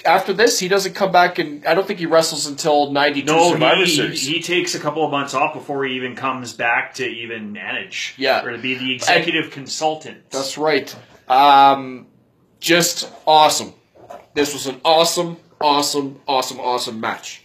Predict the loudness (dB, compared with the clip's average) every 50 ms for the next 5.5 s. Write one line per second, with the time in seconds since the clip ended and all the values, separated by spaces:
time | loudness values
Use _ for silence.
0 | _ _ -6 -2 -2 -2 -2 -4 -8 -10 -8 -6 -6 -6 -4 -4 -6 -4 -2 -2
1 | -2 -4 -4 -6 -14 _ _ _ _ _ _ _ _ _ _ _ _ _ _ _
2 | _ _ _ _ _ _ _ _ _ _ _ _ _ _ _ _ _ _ _ -8
3 | -4 -2 -2 0 -2 -2 0 0 -2 -2 -2 -4 -6 -6 -4 -6 -8 -10 -14 -16
4 | _ -4 -4 -4 -4 -4 -8 -10 -10 -10 -12 -12 -10 -10 -8 -8 -6 -4 -4 -4
5 | -2 -2 -2 -2 -4 -4 -6 -10 -16 -16 -18